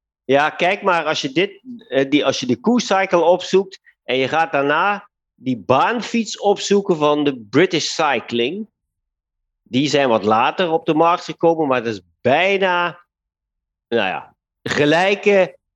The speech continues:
eh, ontwerp, want die hebben datzelfde. Ook een brede luchtstroom langs die fiets, waardoor je eigenlijk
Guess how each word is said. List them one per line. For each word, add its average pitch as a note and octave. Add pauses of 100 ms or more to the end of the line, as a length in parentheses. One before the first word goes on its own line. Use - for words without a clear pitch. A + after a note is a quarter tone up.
(120)
eh, D3
ontwerp, D3
want D3+
die D3+
hebben E3
datzelfde. D3
Ook D3
een A2
brede G3
luchtstroom E3
langs D#3
die D3
fiets, - (220)
waardoor B2+
je C3+
eigenlijk D#3+